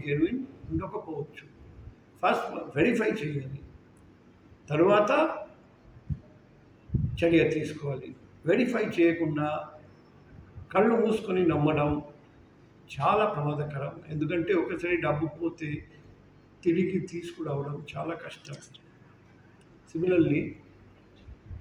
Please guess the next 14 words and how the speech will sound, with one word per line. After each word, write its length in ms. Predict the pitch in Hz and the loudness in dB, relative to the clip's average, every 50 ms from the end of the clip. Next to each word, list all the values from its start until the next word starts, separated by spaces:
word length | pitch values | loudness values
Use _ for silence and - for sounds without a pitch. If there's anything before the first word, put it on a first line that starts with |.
| - - - - - - - - 151 | -14 -16 -18 -20 -20 -20 -16 -6 0
నా 140 | 147 147 147 | 2 2 2
డబ్బు 520 | 139 139 143 139 139 139 151 151 147 147 - - - - - - - - - - - - - - | 4 2 2 2 2 0 0 0 0 -4 -6 -10 -16 -20 -20 -20 -20 -20 -20 -20 -20 -20 -10 0
వన్ 260 | 147 151 156 160 156 156 | 4 6 8 8 8 8
డేలో 300 | 160 165 165 165 165 160 | 8 8 8 8 6 6
డబుల్ 320 | 139 143 143 147 156 156 | 4 2 4 6 6 6
అయిపోతుంది, 760 | 156 151 151 156 143 - - 147 143 139 143 143 143 - - - - - | 6 4 2 0 -4 -4 -6 -6 -6 -4 -4 -6 -8 -10 -12 -16 -6 2
వన్ 140 | 160 165 165 | 4 6 6
మంత్లో 380 | 156 156 156 160 151 156 165 | 6 6 4 4 4 2 0
డబుల్ 300 | 156 147 147 147 160 160 | 2 2 2 4 6 6
అయిపోతుంది, 760 | 156 156 156 156 156 156 160 160 143 143 139 139 143 139 - - - - - - - 160 | 6 6 4 2 -2 -6 -6 -6 -6 -6 -6 -4 -6 -8 -8 -10 -20 -20 -20 -14 -2 2
వన్ 240 | 160 165 165 165 | 4 6 8 10
ఇయర్లో 300 | 165 165 165 160 160 165 | 10 10 10 10 8 6
డబ్బు 280 | 160 139 139 139 151 165 | 6 4 4 2 4 4
అయిపో-, 380 | 160 156 151 - - 151 - | 4 4 4 2 -2 -8 -12